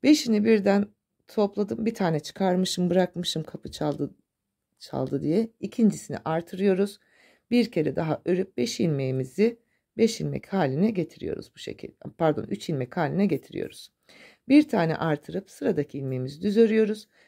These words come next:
ve kenar ilmeğimizi örüyoruz. Bu şekilde ilk sıramızı kurduk arkadaşlarım. İkinci sıramızda ve arka yönündeyiz. İkinci sıramızda bütün ilmeklerimizi ters olarak örüyoruz. İlk ilmeğimizi örmeden aldık.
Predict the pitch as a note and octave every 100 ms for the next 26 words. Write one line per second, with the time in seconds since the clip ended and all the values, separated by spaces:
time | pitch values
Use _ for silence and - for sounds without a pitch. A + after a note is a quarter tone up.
0 | _ G3 G3 - - A3+ D#3 C3 B2+ -
1 | D3 E3 D#3 E2 - - - _ _ _
2 | - D4+ D4 - D3+ E3+ - - - -
3 | - D#3 C#3+ D3 B3+ E3 C#3+ - C3+ C3+
4 | - - - - - _ _ _ _ _
5 | - - E4 D4 - A3 F3+ E3 G3 A#3
6 | - G3+ F#3 A3 G3+ F3 E3 E3+ G3 A3+
7 | _ _ _ _ C4+ E4 D4 C#4+ C#4+ F#3+
8 | D#3 D3 G3+ C#4+ _ _ B3+ C#4+ D#4+ B3+
9 | G3+ - E3+ D#3+ D#3 - C#4 - D4 C4
10 | - D3 B2+ - B2+ B2+ B2+ - _ C#4+
11 | - - F3+ D3+ C3 - - G#3 A3 A3+
12 | A3 G#3+ G3+ A3